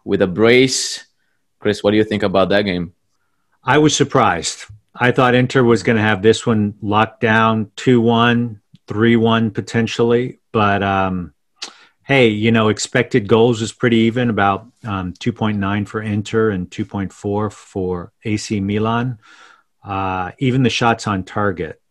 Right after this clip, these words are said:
Speaker 2: uh, six for Inter and four for A C Milan. But Ibra is Ibra, right?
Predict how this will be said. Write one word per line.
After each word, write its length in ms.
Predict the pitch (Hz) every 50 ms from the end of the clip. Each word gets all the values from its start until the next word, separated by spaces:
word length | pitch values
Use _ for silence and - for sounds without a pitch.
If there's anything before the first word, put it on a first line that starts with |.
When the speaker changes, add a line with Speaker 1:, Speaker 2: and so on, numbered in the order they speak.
| _
Speaker 2:
uh, 240 | 95 85 85 82 82
six 480 | - - - - 120 107 - - - -
for 460 | - - 104 98 95 95 92 90 -
Inter 560 | 113 117 101 101 - - 110 101 98 95 95
and 420 | - 107 92 90 87 90 85 -
four 400 | - - - 101 98 98 98 98
for 380 | 90 - - - 92 90 87 98
A 100 | 104 98
C 240 | 87 - - 107 92
Milan. 500 | 92 101 113 113 98 87 87 92 104 104 - - - - - - - - - _ _ _ _
But 320 | - 127 120 120 117 - _ _ _ _ _ _
Ibra 600 | - 131 120 127 117 127 135 139 139 139 139 - - _ _
is 300 | - 131 127 120 107 - - -
Ibra, 520 | 135 123 147 139 127 117 90 78 73 - - _ _ _ _
right? 460 | 98 95 95 98 101 113 120 117 -